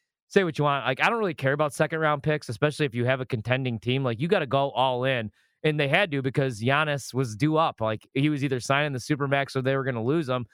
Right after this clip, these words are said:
So they go out and they get him Jrue Holiday. You know what I mean? So, like, that's the thing. And I was kinda hoping that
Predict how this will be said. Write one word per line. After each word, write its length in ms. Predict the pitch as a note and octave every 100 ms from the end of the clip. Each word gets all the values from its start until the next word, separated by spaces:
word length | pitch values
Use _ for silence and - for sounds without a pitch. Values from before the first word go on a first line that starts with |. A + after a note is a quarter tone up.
| _ _
So 120 | _ F#3
they 140 | G#3+
go 140 | G#3
out 80 | G3+
and 80 | F#3
they 60 | E3
get 120 | F#3
him 120 | E3
Jrue 200 | C#3+ D#3+
Holiday. 380 | C#3 E3+ C#3 G#2+
You 80 | B2
know 80 | F#3+
what 80 |
I 60 | F3+
mean? 220 | D#3+ F#3+
So, 120 | -
like, 160 | F3 D#3
that's 180 | F#3+ G3
the 80 | F#3
thing. 240 | G3+ F3+
And 80 | D#3
I 60 |
was 100 | D3+
kinda 240 | C3+ G#3 F3+
hoping 320 | E3+ E3 D#3
that 200 | C#3 C3+